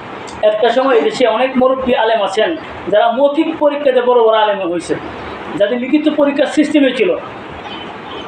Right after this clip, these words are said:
তো এই যে ধারা শুরু হয়েছে, এখন লেখেই নাম্বার আনতে হবে, লেখে একজন বড় আলেমের পরিচয় দিতে হবে। আপনি খুব মেধাবী, লাভ নাই যদি আপনি না লিখতে পারেন। জমানাটা এই হয়ে গেছে এখন, কিন্তু একটা সময় ছিল কিতাব ভালো বুঝে,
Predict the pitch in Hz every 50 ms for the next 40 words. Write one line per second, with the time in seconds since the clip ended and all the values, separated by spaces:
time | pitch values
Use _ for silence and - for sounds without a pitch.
0 | - - - - - - - 247 262 254 247 247 - - - - - - - -
1 | - - 220 247 277 269 302 285 220 208 233 233 247 254 233 - - - - -
2 | - - 269 269 247 254 247 247 247 214 170 147 - - - - - - - -
3 | 320 320 294 277 254 220 220 277 294 285 302 320 302 285 277 240 220 208 190 -
4 | - 175 151 156 135 131 135 - 247 262 262 285 285 269 269 269 262 254 220 226
5 | 220 214 208 202 208 208 202 196 - 214 196 - - 180 160 - - - 151 151
6 | - - - - - 247 - - 302 339 330 302 277 262 254 247 240 359 320 -
7 | - - - - 202 202 202 196 190 170 151 147 180 202 208 196 190 190 214 214
8 | 220 226 - 220 - 202 160 - - - - - - - - - - - - -
9 | - - - - - - - - - 180 220 240 247 240 233 254 - 277 247 226
10 | 233 220 208 190 - - 170 147 - 131 - - - - - - - 262 302 302
11 | 302 285 285 - 320 294 - 302 311 311 302 302 262 240 220 - 311 - 302 330
12 | 302 - 226 240 262 269 269 262 254 262 294 302